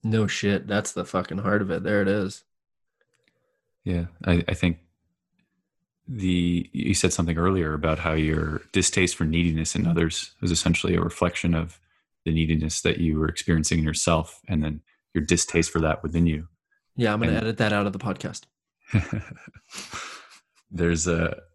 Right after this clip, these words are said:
Speaker 2: there's a relationship there where, um, if you learn to accept that quality within yourself, then it's easier to accept it in others. And you start to realize that, that coming back to this idea of love, practicing love for others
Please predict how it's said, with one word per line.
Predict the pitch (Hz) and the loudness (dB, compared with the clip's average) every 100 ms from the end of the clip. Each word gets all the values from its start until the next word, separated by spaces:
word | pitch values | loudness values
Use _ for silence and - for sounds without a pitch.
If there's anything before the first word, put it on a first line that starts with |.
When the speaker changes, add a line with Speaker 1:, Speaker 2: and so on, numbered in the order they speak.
| - - - _ _ - | -12 -12 -12 _ _ -2
Speaker 2:
there's | 87 82 | 0 2
a | |
relationship | 82 82 98 117 107 78 - | 2 4 4 4 0 -2 -2
there | 82 80 - | 0 0 0
where, | - 85 82 95 - - _ _ _ _ _ _ _ - | 0 2 0 -2 -14 -20 _ _ _ _ _ _ _ -2
um, | 82 80 80 87 - _ - | 0 0 0 -4 -8 _ -2
if | 87 90 | 0 0
you | 85 85 | 2 2
learn | 80 92 90 | 2 2 2
to | - | -2
accept | - 95 87 | 0 0 2
that | 80 | -4
quality | - 82 82 | -2 0 2
within | 80 85 | 2 2
yourself, | 78 78 101 90 - | 0 2 2 2 0
then | 82 | -2
it's | 80 - | 0 0
easier | 82 78 76 | 2 2 0
to | 78 - - | -2 -4 -4
accept | 82 - 82 | -2 -2 0
it | 82 | 0
in | 78 | 2
others. | 90 78 - - - | 2 0 -6 -14 -4
And | 87 80 80 - | 0 0 -2 -4
you | 87 | -4
start | - 87 | 0 0
to | - | 0
realize | 85 87 82 82 | 0 2 2 0
that, | 82 85 - _ _ _ _ _ _ _ _ - | 0 -2 -8 _ _ _ _ _ _ _ _ -2
that | 82 78 | -2 0
coming | 87 85 | 0 2
back | 80 78 | 0 -2
to | |
this | 80 80 | -2 0
idea | 78 78 | 2 0
of | 78 | 2
love, | 85 82 - _ _ _ _ _ _ _ _ - | 2 2 -6 _ _ _ _ _ _ _ _ -18
practicing | - 90 87 92 90 80 | -4 -2 0 0 2 2
love | 80 80 | 0 -2
for | 82 71 | -2 0
others | 82 78 82 - | 2 0 -2 -8